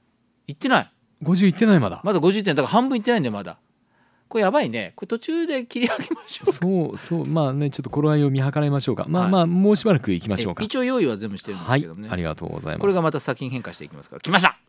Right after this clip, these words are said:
Speaker 2: 難波監督、また、このようなものをお書きいただいちゃって。キカラジタンの城。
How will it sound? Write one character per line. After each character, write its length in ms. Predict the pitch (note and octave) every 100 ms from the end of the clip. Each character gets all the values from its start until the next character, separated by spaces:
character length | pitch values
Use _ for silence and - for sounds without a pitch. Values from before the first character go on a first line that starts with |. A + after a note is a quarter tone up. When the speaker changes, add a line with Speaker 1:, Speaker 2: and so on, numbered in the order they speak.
| _ _
Speaker 2:
難 420 | - G2 A2 C#3+
波 120 | D3 C#3+
監 280 | C#3 D3
督、 240 | C#3+ C#3+ C#3+
ま 140 | C3
た、 120 | C3+ - _ _ - _ _ _ _ _ _ -
こ 140 | D#3+
の 80 | E3+
よ 100 | F#3+
う 40 |
な 100 | F3+
も 100 | D#3+
の 220 | F3 E3
を 20 | D3
お 80 |
書 100 | D3
き 160 | G3 G3
い 60 | F3
た 100 | G#3
だ 100 | A#3
い 60 |
ち 80 | G3+
ゃ 40 |
っ 40 | A3
て。 440 | - A#3+ F3 F2 - _ _ _ _ _ _ _
キ 80 | -
カ 100 | -
ラ 100 | A2
ジ 80 | G2+
タ 100 | G#2
ン 80 | G2+
の 80 | F#2+
城。 300 | - E2+